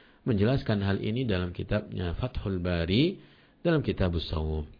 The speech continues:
dalam kitab As-Siyam, dalam kitab As-Siyam. Saya lupa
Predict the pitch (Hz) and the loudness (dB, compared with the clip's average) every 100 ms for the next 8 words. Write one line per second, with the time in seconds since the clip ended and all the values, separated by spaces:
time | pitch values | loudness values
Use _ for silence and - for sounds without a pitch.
0 | _ - 127 95 90 92 104 131 143 - | _ -2 0 0 -2 0 2 2 0 -2
1 | 123 - - 85 80 - - _ _ _ | 2 2 2 0 0 -4 -10 _ _ _
2 | _ _ - 101 95 87 85 82 82 95 | _ _ -4 0 0 0 -4 -4 -4 -4
3 | 85 120 131 113 107 131 | -2 2 4 4 2 0